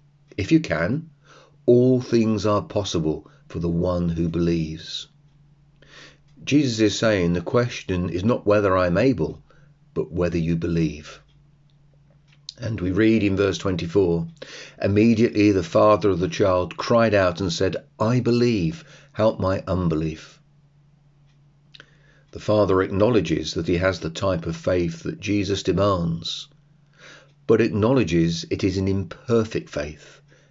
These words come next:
There are fears and doubts, but he is throwing himself upon Jesus' mercy. The Father's prayer is answered, even though there is not perfect faith.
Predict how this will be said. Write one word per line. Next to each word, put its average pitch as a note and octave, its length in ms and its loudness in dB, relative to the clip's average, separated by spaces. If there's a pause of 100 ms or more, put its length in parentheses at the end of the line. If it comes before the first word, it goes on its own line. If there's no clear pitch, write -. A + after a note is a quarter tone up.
(120)
There F2+ 240 -2
are E2+ 160 -2
fears G#2+ 540 0
and F#2+ 100 -2
doubts, F2 720 -6 (720)
but G2 160 -2
he F2+ 260 4
is A2+ 140 0
throwing F#2+ 320 4
himself F2 760 -2 (280)
upon D#2+ 340 -2
Jesus' E2 500 -2
mercy. F2 500 -4 (1300)
The - 80 -20
Father's B2 400 2
prayer A2 420 2
is F#2 140 2
answered, E2 520 -4 (420)
even G2+ 320 2
though F#2+ 160 2
there F2+ 180 0
is E2+ 140 -2
not E2+ 240 -6
perfect - 480 -6
faith. - 480 -10